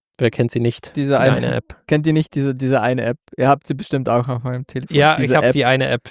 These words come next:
Speaker 1: Die ist
Speaker 2: Diese
Speaker 1: bei mir installiert. Die heißt App.
Speaker 2: Die heißt App, die App-App. Nee, es
Speaker 1: Ja.
Speaker 2: gab, es gab diese App, wo sie halt auch so historische Persönlichkeiten und so und dann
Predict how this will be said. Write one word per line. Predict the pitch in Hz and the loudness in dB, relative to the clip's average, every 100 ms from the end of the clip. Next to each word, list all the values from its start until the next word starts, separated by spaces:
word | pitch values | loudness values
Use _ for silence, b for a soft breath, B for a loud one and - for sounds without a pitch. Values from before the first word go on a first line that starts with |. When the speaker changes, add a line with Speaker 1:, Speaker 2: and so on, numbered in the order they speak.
| - - | -18 -6
Speaker 1:
Die | 135 | -4
ist | 143 | 0
Speaker 2:
Diese | 135 | 0
Speaker 1:
bei | |
mir | 131 131 | 0 -2
installiert. | - 131 127 123 | -2 -2 -2 -2
Die | 127 | 0
heißt | 127 123 - _ | 0 -2 -8 _
App. | 139 - - - | -2 -2 -6 -4
Speaker 2:
Die | |
heißt | 120 - | -4 0
App, | 131 127 - - | 0 0 -4 -14
die | - | -10
App-App. | 117 - 107 B B B | -10 -8 -10 B B B
Nee, | 151 165 147 b | 0 0 0 b
es | 151 147 | -2 0
Speaker 1:
Ja. | |
Speaker 2:
gab, | 180 175 - | 2 0 -2
es | 156 | 0
gab | 180 156 | -2 -2
diese | 165 151 143 | -4 0 0
App, | 151 | 0
wo | 151 139 | -2 0
sie | 139 | 2
halt | 139 | 2
auch | 131 143 | 0 0
so | 156 | -2
historische | 143 - 151 143 147 - 139 131 127 | -4 -6 -6 -6 -6 -2 -2 -2 -4
Persönlichkeiten | 143 - 139 143 - 135 135 | -8 -6 -6 -4 -2 -2 -2
und | 135 | -6
so | 139 | -4
und | 131 123 | -6 -6
dann | 131 127 127 123 | -4 -4 -6 -10